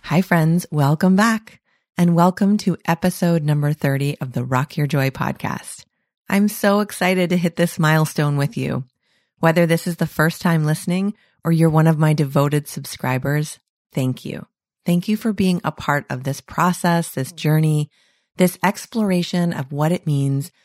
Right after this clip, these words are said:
to rock our joy. If you haven't yet subscribed, go ahead and hit the button so that you can be the first to know when we download new episodes. And leave a review so that others can find this episode and others and join our community of women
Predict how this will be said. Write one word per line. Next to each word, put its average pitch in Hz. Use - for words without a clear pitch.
to 151
rock 127
our 127
joy. 117
If 165
you 160
haven't 151
yet 156
subscribed, 147
go 165
ahead 165
and 151
hit 165
the 185
button 180
so -
that 165
you 175
can 180
be 165
the 160
first 160
to 170
know 156
when 147
we 139
download 135
new 131
episodes. -
And 185
leave 202
a 220
review 196
so -
that 151
others 165
can 156
find 139
this 135
episode 135
and 143
others 127
and 143
join 139
our 131
community 135
of 147
women 156